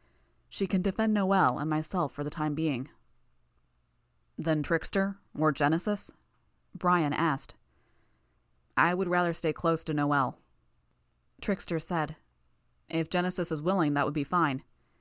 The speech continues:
"And that leaves Ballistic, Sundancer, Trickster, Noelle,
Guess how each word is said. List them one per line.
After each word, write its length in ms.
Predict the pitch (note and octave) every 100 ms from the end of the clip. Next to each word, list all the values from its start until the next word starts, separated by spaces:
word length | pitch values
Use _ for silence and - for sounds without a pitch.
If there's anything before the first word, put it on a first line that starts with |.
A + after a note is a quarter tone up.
| _ _ _ _ _ _ _ _ _
"And 240 | D#3+ D#3+ D#3+
that 160 | D#3+
leaves 280 | E3 D#3+ C#3+
Ballistic, 760 | - D#3 E3+ - D3 C3+ - -
Sundancer, 840 | - E3+ D#3 D3+ C#3+ C3+ C3+ B2+ F#3 -
Trickster, 640 | - F3 - E3 C#3 C3+ -
Noelle, 580 | D3+ D3+ D#3 C3+ G#2+